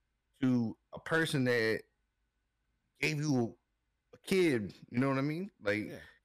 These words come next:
Speaker 1: gave you a kid. Like, that's your baby mom. Like, even if it's not your baby mom, you gotta have some kind of composure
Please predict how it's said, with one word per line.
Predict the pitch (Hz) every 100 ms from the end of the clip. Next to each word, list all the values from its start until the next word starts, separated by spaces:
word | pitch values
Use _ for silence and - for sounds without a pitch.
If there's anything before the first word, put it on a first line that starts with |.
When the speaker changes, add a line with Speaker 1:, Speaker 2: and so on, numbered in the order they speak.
| -
Speaker 1:
gave | 147 175 170
you | 170 156
a |
kid. | - 196 185 135 87
Like, | - 101 87 _ _ _ _ _ _ _ -
that's | -
your | 139
baby | 113 156 143
mom. | 139 160 175 147
Like, | 120 107 -
even | - 175 175
if | 156 139
it's | 135
not | 160 160
your | 143
baby | 143 139
mom, | 139 131 127
you | 139
gotta | 156 139
have | 139 143 139 120
some | - 143
kind | 147 123
of |
composure | 117 101 135 139 139 123 117